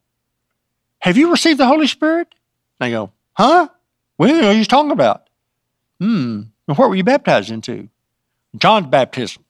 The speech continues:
"That's right. I know where you are now." John's baptism was the baptism of repentance, and he was baptizing and prophesying that there was one coming,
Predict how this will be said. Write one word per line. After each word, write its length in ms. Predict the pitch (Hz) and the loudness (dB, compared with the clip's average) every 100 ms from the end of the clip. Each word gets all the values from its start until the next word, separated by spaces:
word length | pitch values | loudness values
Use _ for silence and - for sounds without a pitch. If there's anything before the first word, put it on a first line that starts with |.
| _ _ - | _ _ -8
"That's 240 | 123 - | -8 0
right. 300 | 170 226 196 - _ _ _ - | 2 4 2 -4 _ _ _ -16
I 80 | 131 | -8
know 200 | 135 147 | -4 0
where 140 | 160 | 2
you 140 | 196 214 | 2 4
are 140 | 143 | 2
now." 280 | 113 98 - _ _ _ _ | 0 -6 -10 _ _ _ _
John's 420 | 120 170 240 320 | -4 0 2 0
baptism 720 | - 202 147 135 143 113 135 143 | 0 2 2 -2 -6 -4 -6 -6
was 120 | 127 | -8
the 100 | 117 | -4
baptism 640 | 127 202 220 254 208 202 | 0 0 0 -2 0 0
of 60 | 143 | 0
repentance, 800 | 131 - 262 - 123 110 - - - - | -2 -2 -2 -2 -6 -8 -10 -12 -16 -6
and 160 | 156 151 | -2 2
he 120 | 247 | 2
was 180 | 254 147 | 2 0
baptizing 880 | - 214 277 - 220 180 160 170 143 | 0 0 -2 -2 0 0 0 -4 -4
and 80 | |
prophesying 720 | 135 247 269 247 - 156 147 147 | -2 0 0 0 0 2 2 0
that 140 | 139 | -4
there 120 | 170 | -2
was 140 | 151 131 | -2 0
one 280 | 202 202 180 | 0 2 0
coming, 560 | - 262 240 143 135 | 0 0 0 -2 -8